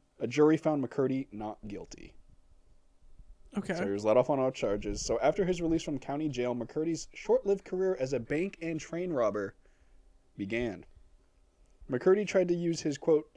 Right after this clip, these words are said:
Speaker 1: "skills" with nitroglycerin. I say that heavily because you'll find out that he didn't really know what the hell he was doing. Um, he tried to use this, his skills with nitroglycerin in,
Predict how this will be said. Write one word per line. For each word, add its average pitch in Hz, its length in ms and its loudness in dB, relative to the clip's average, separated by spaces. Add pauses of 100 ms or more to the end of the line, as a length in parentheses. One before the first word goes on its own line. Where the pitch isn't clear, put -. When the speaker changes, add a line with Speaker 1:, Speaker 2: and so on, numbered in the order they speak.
(120)
Speaker 1:
"skills" 123 560 0
with 113 160 -6
nitroglycerin. 107 680 -6
I 113 60 -8
say 139 160 0
that 131 100 2
heavily 110 320 0
because 110 220 -4
you'll 107 100 -2
find 127 240 -4
out 101 240 -4 (560)
that - 160 -8
he 110 100 -6
didn't 104 300 -6
really 104 240 -6
know 101 140 -8
what 98 120 -12
the 104 80 -8
hell 107 140 -8
he 104 80 -10
was 107 120 -10
doing. 104 280 -8 (560)
Um, 104 680 -4 (160)
he - 160 -6
tried 202 200 6
to 190 60 4
use 156 280 2
this, 123 180 -6
his 131 220 -4
skills 139 240 4
with 127 80 -8
nitroglycerin 113 580 -2
in, 95 180 -10